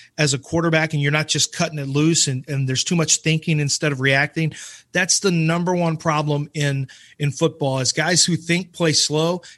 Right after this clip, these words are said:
guys who react can play fast. And you have to be reactive.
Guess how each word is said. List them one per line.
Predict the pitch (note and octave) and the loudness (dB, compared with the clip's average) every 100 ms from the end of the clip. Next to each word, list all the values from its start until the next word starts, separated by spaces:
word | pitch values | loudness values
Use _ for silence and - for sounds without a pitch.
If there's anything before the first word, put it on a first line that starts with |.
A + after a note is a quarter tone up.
| - | -2
guys | C#3+ D#3+ D#3 | 0 2 2
who | D#3 | 2
react | C#3+ C#3 C#3+ D3+ | 2 2 0 -2
can | - D3 | -4 -4
play | - C3+ | -2 -4
fast. | A#2+ C#3 B2+ A2 - - | -2 -2 -2 -2 -4 -2
And | C3 B2+ A#2+ - - - | -4 -4 -8 -16 -20 -4
you | C#3+ | 2
have | D#3 E3 | 2 2
to | E3+ | 0
be | D#3+ D#3 D#3+ D#3 | -2 2 2 2
reactive. | C3+ C#3+ D3 D#3 D#3 D3 C#3 B2 - | 2 0 2 0 0 0 0 -2 -8